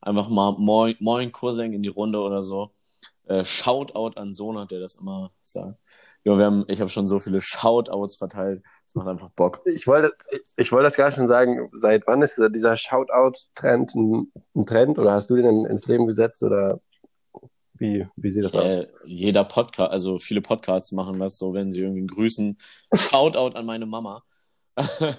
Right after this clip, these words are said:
Speaker 1: Nein, aber so zum Beispiel.
Speaker 2: Mm, ah, okay, das heißt, das ist so ein Podcaster-Ding. Habe ich nicht mitgekriegt. Ich muss sagen, ich habe in der letzten Zeit echt wenig Podcast gehört, deswegen habe ich es mir ein bisschen an mir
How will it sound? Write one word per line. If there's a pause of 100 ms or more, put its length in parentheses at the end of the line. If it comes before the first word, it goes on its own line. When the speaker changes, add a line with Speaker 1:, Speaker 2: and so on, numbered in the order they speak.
(440)
Speaker 1:
Nein, (320)
aber
so
zum
Beispiel. (2250)
Speaker 2:
Mm,
ah,
okay,
das
heißt,
das
ist
so
ein
Podcaster-Ding. (280)
Habe
ich
nicht
mitgekriegt.
Ich
muss
sagen,
ich
habe
in
der
letzten
Zeit
echt
wenig
Podcast
gehört,
deswegen
habe
ich
es
mir
ein
bisschen
an
mir